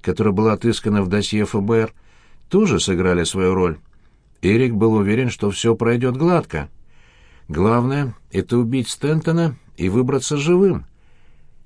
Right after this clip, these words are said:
Ему было известно, что комната Стентона не оборудована видеокамерами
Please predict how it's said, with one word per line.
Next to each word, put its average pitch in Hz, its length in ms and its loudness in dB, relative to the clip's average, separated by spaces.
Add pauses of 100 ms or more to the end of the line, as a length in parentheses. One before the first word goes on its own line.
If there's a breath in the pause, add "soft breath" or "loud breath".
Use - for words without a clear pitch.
(240)
Ему 180 280 2
было 185 260 4
известно, 123 400 0
что 101 200 -2
комната 127 420 0
Стентона 139 680 -2 (340)
не 113 220 0
оборудована 120 580 2
видеокамерами 107 960 0